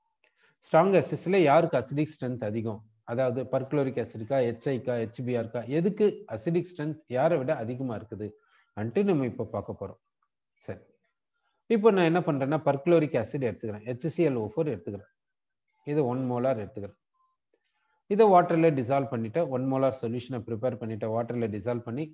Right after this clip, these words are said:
இது டிசோசியேட் ஆகுது. டிசோசியேட் ஆயிட்டு என்ன கொடுக்குதுன்னா, எச் பிளஸ் சி எல் ஓ ஃபோர் மைனஸையும் கொடுக்குது. சி எல் ஓ ஃபோர் மைனஸ் என்னன்னு சொல்லலாம்னா, பர்குளோரேட் அன்ட்டு நம்ம சொல்லலாம். அப்போ இந்த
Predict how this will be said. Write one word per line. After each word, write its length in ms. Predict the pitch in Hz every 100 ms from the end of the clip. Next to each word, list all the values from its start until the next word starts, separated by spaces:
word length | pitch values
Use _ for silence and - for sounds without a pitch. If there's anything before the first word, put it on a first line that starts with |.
| _ _ _ _ _ _ _ _ -
இது 120 | 196 202 165
டிசோசியேட் 500 | 165 202 - 165 135
ஆகுது. 260 | 123 135 185 151
டிசோசியேட் 460 | 151 185 185 165 131
ஆயிட்டு 180 | 127 127
என்ன 100 | 120 131
கொடுக்குதுன்னா, 340 | 120 120 127 160 120
எச் 140 | - -
பிளஸ் 260 | 131 - 170 160
சி 100 | 135 139
எல் 100 | 127
ஓ 20 | 113
ஃபோர் 180 | 127 117
மைனஸையும் 420 | 110 110 107 160 139
கொடுக்குது. 260 | 95 92 _ _ _ _ _ _ _ _ _ _ _ _ _ _ - _ -
சி 100 | 226 233
எல் 100 | 220
ஓ 40 | 185
ஃபோர் 200 | 196 175 156
மைனஸ் 260 | 151 147 135
என்னன்னு 260 | 147 151
சொல்லலாம்னா, 300 | 147 127 156 170
பர்குளோரேட் 640 | 143 147 185 165 127 117 - - -
அன்ட்டு 220 | 113 156 196
நம்ம 140 | 131 113
சொல்லலாம். 300 | 101 95 95 _ _ _ _ _ _ _ _ _ _ _ _ _ _ _ -
அப்போ 160 | 131 151 143
இந்த 120 | 160